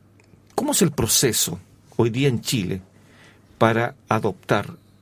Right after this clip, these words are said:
a un niño? Y fíjese que hay muchos requisitos al respecto. ¿Quiénes pueden hoy día en Chile, eh, adoptar? Primero, personas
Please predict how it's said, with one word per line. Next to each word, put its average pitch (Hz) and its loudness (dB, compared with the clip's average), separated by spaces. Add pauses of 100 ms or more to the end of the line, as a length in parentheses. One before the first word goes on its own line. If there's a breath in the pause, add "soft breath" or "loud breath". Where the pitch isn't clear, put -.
(280)
a 117 2
un 104 2
niño? 90 -2 (1400 loud breath)
Y - -6
fíjese 165 4
que 175 4
hay 165 6
muchos 151 4
requisitos - -2 (600 soft breath)
al 117 6
respecto. 127 -4 (420 loud breath)
¿Quiénes 240 4
pueden 143 2
hoy 120 0
día 123 0
en 98 -2
Chile, 101 0 (760 soft breath)
eh, 107 2
adoptar? 110 -2 (560 soft breath)
Primero, 156 2
personas - -2